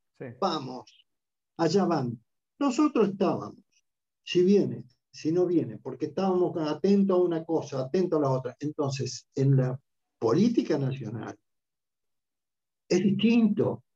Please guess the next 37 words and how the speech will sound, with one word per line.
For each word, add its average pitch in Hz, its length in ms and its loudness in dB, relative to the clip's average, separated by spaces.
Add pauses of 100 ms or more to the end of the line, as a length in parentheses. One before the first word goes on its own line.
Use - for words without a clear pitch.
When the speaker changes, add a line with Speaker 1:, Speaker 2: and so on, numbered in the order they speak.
(120)
Speaker 2:
Cada 190 240 4
uno 196 380 4
se - 200 -6
va 160 100 2
a 185 60 -2
ocupar 165 420 -2
de 123 100 -4
lo 113 160 -8
que - 140 -10
se - 160 -10
tiene 214 340 0
que 180 80 2
ocupar. 127 560 -4 (160)
Hay 190 220 4
una 143 200 2
política, 143 500 0
hay 160 120 4
un 143 140 0
objetivo 131 760 0
que 113 120 -8
se 135 180 -10
perseguirá 143 760 -2 (1000)
y 254 160 2
que 247 120 4
no 269 160 4
necesariamente 226 920 0
va 185 120 -4
a 190 60 -10
terminar 185 460 -4
con 165 180 -2
la, 135 400 -6
con 175 400 2 (340)
el 156 160 4
empleo 190 560 0
del 147 140 -6
instrumento 143 540 -10
militar. 135 520 -8